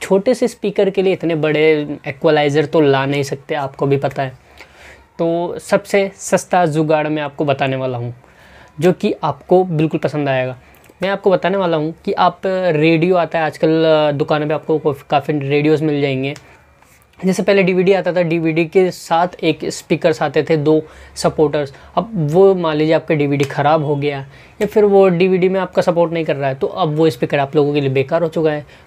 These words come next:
तो उस चीज़ का अपन यूज़ कैसे करें? तो उस चीज़ को यूज़ करने के लिए आप मेरे मानिए तो एक रेडियो आता है, रेडियो जिसके अंदर आपको Bluetooth भी मिलेगा, आप उसके अंदर एडिशनल स्पीकर्स भी कनेक्ट कर सकते हैं, काफ़ी अच्छे-अच्छे मोड आपको इसके अंदर देखने को मिलेंगे और आपका स्पीकर भी इसके अंदर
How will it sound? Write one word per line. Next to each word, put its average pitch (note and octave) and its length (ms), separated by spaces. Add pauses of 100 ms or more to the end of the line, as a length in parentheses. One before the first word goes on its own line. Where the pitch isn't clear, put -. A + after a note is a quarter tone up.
तो - 140
उस - 160
चीज़ A3 160
का G3 100
अपन F#3 220
यूज़ F3+ 300
कैसे E3 220
करें? C3+ 260 (320)
तो G#3+ 80
उस G#3 160
चीज़ G#3+ 160
को G3+ 100
यूज़ F#3 220
करने F3+ 220
के E3+ 60
लिए F3 80
आप E3+ 160
मेरे D#3+ 240
मानिए D#3 320
तो F3 100
एक D#3+ 140
रेडियो D#3 380
आता D#3+ 260
है, D3 220 (300)
रेडियो D#3+ 340
जिसके D#3+ 300
अंदर D#3+ 200
आपको D#3+ 220
Bluetooth D3 360
भी D#3 220
मिलेगा, D#3 480 (480)
आप C#3+ 280
उसके D3+ 200
अंदर D#3 240 (100)
एडिशनल D#3 400
स्पीकर्स D3 560
भी E3+ 80
कनेक्ट D#3 340
कर D3 140
सकते D3+ 380
हैं, D3+ 180 (460)
काफ़ी - 260
अच्छे-अच्छे E3+ 380
मोड E3+ 240
आपको E3+ 240
इसके E3+ 160
अंदर D#3 140
देखने D#3 220
को D#3+ 100
मिलेंगे D3+ 260
और F3+ 120
आपका - 460
स्पीकर G3+ 340
भी F#3+ 120
इसके F#3+ 180
अंदर F#3 200